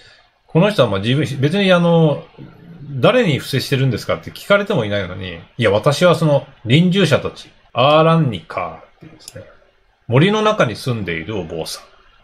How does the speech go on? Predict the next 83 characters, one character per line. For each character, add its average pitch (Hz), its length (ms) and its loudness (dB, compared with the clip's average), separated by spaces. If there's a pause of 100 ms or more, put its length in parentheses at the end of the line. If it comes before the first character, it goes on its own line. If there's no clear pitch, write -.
上 180 240 2
骨 208 300 -2
食 196 160 -6
者 120 180 2
っ - 20 -2
て - 60 -12
い - 40 -10
う - 20 -10
の 85 60 -12
は 87 60 -14
こ 92 60 -16
の 85 60 -14
ピ 180 200 -2
ン 214 140 -4
ダ 208 120 4
パ 202 260 2
ー - 100 -2
テ 101 80 -10
ィ - 40 -18
カ 92 100 -8
ー 82 180 -6
っ - 20 -18
て - 60 -20 (300)
言 90 140 -6
っ 87 120 -8
て、 - 80 -20
こ - 100 -2
れ 180 100 4
は、 196 380 2 (600)
あ 110 160 -4
の、 95 260 -8 (100)
骨 214 280 0
食 220 280 0
だ 202 140 2
け 247 120 -4
で、 - 220 -6 (460)
托 143 260 0
鉢 220 220 -2
だ 160 140 4
け 254 120 -2
で 233 80 -2
生 123 180 -2
活 98 220 -4
し - 80 -16
て 104 120 -12
い 90 60 -10
る 90 80 -12
人 - 180 -20
っ - 40 -20
て - 140 -20
い - 20 -20
う - 40 -20
ん - 20 -20
で - 60 -20
す - 140 -14
ね。 156 140 -8
ま 175 120 4
あ、 - 40 6
お 139 60 2
坊 226 180 2
さ 254 60 2
ん 262 100 -2
っ 254 40 -6
て 262 60 -2
言 202 60 -6
っ - 20 -16
て 147 80 -2
も、 117 400 0
ま 147 200 4
あ、 135 60 0
基 - 80 -16
本 196 120 -2
的 214 120 -4
に 202 240 -4
托 160 200 0
鉢 180 340 2
し - 60 -8
て、 190 360 2
村 143 260 2
々 156 260 4
を 104 140 0
回 101 180 0
っ - 60 -4